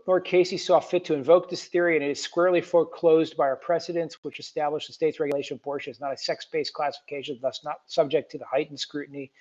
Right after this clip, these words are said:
that applies to such classifications." And that was to an equal protection clause argument that the United States and some other people made in this case, um, because it's squarely foreclosed by their precedents,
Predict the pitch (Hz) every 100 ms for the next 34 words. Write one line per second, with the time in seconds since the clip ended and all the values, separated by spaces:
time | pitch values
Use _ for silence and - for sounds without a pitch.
0 | - _ _ 127 - 143 143 139 - 151
1 | - - 139 123 - 127 - 131 131 113
2 | 143 156 - 151 135 _ _ - 175 175
3 | 143 - 147 - 139 - 143 139 135 143
4 | 139 139 139 139 131 135 135 135 123 -
5 | 139 131 - - 139 127 123 147 139 131
6 | 135 131 127 - _ _ _ 175 156 143
7 | - - 135 135 143 - - _ _ -
8 | _ _ _ - 151 147 147 147 151 -
9 | _ _ _ _ _ _ _ _ - -
10 | 165 208 196 - - - _ - - 208
11 | 240 277 - 220 220 - 190 190 185 175
12 | 156 160 147 - 160 - 135 107 92 -
13 | -